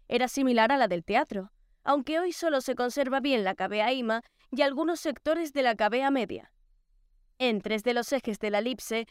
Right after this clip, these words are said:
podemos apreciar la existencia de cuatro puertas monumentales que desde el exterior y a través de amplios corredores,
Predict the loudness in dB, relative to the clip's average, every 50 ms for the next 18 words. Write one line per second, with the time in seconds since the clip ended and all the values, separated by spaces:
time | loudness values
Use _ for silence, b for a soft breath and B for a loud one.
0 | b b b b 0 0 2 4 4 2 2 2 0 -2 0 0 -2 -4 -2 0
1 | 0 0 2 2 0 0 0 -2 -8 -8 -2 -2 -2 -2 0 0 -2 0 0 -2
2 | 0 0 0 0 0 -2 -2 0 0 0 0 0 -4 -2 0 0 2 2 2 2
3 | 2 2 4 4 4 4 2 -4 -6 -12 _ _ _ _ _ _ -2 0 0 0
4 | -4 0 0 0 0 0 -2 -2 0 0 2 2 2 0 0 -4 -6 2 2 2
5 | 2 4 4 4 4 4 2 4 4 4 4 4 0 -4 -6 -4 -2 0 0 2
6 | 2 2 2 2 -2 -4 -4